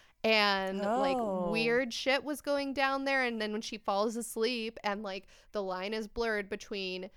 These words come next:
Speaker 1: our world and the supernatural world, maybe
Speaker 2: Oh,
Speaker 1: she can, like,
Speaker 2: yeah.
Speaker 1: slip into that world temporarily.
Speaker 2: Right.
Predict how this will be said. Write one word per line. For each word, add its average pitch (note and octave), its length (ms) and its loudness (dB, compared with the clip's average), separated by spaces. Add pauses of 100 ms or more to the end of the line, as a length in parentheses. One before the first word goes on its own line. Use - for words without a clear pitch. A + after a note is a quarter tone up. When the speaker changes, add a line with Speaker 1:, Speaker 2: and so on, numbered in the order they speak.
(240)
Speaker 1:
our G#3 240 8
world G3 440 2
and G#3 120 -2
the G#3 60 -2
supernatural G3+ 760 -4
world, F3+ 240 0
maybe G3+ 220 -2
Speaker 2:
Oh, G#3+ 40 0
Speaker 1:
she G#3 140 -2
can, G#3 140 -2
like, G#3 180 0
Speaker 2:
yeah. G3+ 80 -6
Speaker 1:
slip G#3+ 600 -2
into G#3+ 680 -4
that G#3 260 0
world G#3 340 2
temporarily. F3+ 840 -2 (280)
Speaker 2:
Right. F#3 540 -6